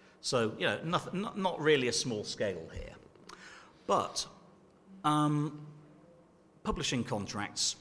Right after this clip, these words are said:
intervene. Because this is an original work that was first published in this short story collection, the publishers of a short story collection have a right to royalties from any future works based on it.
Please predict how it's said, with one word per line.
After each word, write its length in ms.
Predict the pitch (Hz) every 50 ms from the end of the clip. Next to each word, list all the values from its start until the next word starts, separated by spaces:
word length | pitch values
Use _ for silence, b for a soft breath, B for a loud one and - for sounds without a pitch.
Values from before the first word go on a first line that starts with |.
| -
intervene. 600 | 123 113 107 - 101 95 98 85 - - - - - - - - - B B B B B B B B B B B B -
Because 680 | 170 165 170 - - 208 - - - 262 - - - - -
this 220 | 147 180 160 - 170
is 100 | 143 156
an 60 | 160
original 500 | 143 139 160 160 - 165 165 160 143 135
work 320 | 127 139 139 131 131 135 135
that 80 | 143
was 140 | 113 120 -
first 320 | - 160 147 131 - -
published 380 | - - 147 135 127 117 - -
in 80 | 123 117
this 120 | 123 117
short 300 | - - 135 117 - -
story 280 | - - 185 160 143 120
collection, 680 | - 113 95 90 90 - - - - - - 107 127 135 - - B B B B B B B B
the 80 | 147 139
publishers 520 | - - 220 214 214 226 - - 196 165
of 80 | 185 190
a 40 |
short 260 | - - 185 170 180 175
story 260 | - - 170 165 147
collection 680 | - - 120 107 110 - - - - 139 143 135 139 - - - - - - - -
have 460 | - 139 156 147 139 139 - - - - - - - - - - - -
a 100 | 131 131
right 280 | 135 143 143 - 135 127
to 80 | 139
royalties 540 | 120 135 156 147 127 113 - - 113 107 -
from 120 | - 143
any 180 | 131 127 127 117
future 380 | - - 113 107 - - - 113
works 280 | 104 107 110 107 -
based 380 | - - 151 165 - - - -
on 120 | 92 87
it. 380 | 85 85 85 - - - -